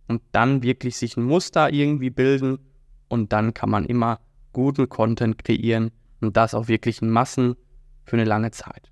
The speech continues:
Und da kann man sehr, sehr stark von profitieren. Um organische Reichweite zu erzielen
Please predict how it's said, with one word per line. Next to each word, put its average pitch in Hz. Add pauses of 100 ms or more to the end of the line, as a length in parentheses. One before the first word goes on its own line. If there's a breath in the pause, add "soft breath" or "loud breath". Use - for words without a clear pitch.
Und -
da 101
kann 113
man 110
sehr, 123
sehr 123
stark 110
von 113
profitieren. - (1000)
Um 196
organische 202
Reichweite 139
zu 120
erzielen 165